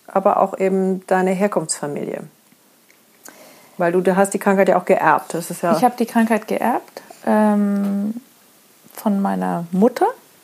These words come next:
Speaker 2: Und die, meine Mutter, grö-, äh, nee, meine Großmutter
Speaker 1: Mütterlicherseits.
Speaker 2: mütterlicherseits
Speaker 1: Mhm.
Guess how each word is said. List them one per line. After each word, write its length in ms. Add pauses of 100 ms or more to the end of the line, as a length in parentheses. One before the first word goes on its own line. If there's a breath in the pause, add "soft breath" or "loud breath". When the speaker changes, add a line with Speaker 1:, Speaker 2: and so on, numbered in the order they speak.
(760 soft breath)
Speaker 2:
Und 280
die, 320 (400)
meine 360 (460)
Mutter, 340
grö-, 320
äh, 380 (1120)
nee, 120 (140)
meine 140
Großmutter 640 (100)
Speaker 1:
Mütterlicherseits. 360 (140)
Speaker 2:
mütterlicherseits 560
Speaker 1:
Mhm. 340